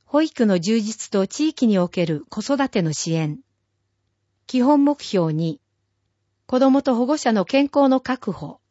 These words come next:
増進。基本目標三。子どもの教育と遊び環境の充実。基本目標四。安心して子どもを産み育てることができる環境の整備。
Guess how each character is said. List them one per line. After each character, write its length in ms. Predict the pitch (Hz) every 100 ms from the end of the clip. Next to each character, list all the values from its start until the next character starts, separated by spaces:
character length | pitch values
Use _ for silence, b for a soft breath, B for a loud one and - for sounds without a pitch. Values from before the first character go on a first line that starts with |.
| 185
増 240 | 214 220
進。 380 | 214 185 165 147 _ _ _ _ _ _ _ _ _ _
基 140 | -
本 240 | 247 294 285
目 180 | 302 -
標 280 | 214 185
三。 360 | 156 185 165 151 _ _ _ _ _ _ _ _
子 140 | 240
ど 120 | 247
も 120 | 269 285
の 120 | 277
教 280 | - 269 269
育 200 | - -
と 280 | 226 214 -
遊 220 | 202 277
び 120 | 285
環 240 | - 285
境 220 | 277 202 165
の 140 | 156
充 260 | 139 175 170
実。 420 | 147 - - - _ _ _ _ _ _ _ _ _
基 180 | - 254
本 260 | 226 311 294
目 180 | 302 -
標 320 | - 175 160
四。 320 | 175 160 135 _ _ _ _ _ _ _ -
安 180 | 247 285
心 240 | - 277
し 100 | -
て 140 | 269
子 120 | 262 254
ど 120 | 254
も 240 | 240 233
を 60 | 220
産 140 | 247
み 100 | 233
育 420 | 185 - 220 247
て 100 | 269
る 120 | 294 277
こ 100 | 220
と 120 | 185
が 120 | 165
で 140 | 156
き 120 | - 170
る 140 | 147
環 280 | - 247 269
境 200 | 262 254
の 140 | 233
整 280 | 220 214 190
備。 180 | 143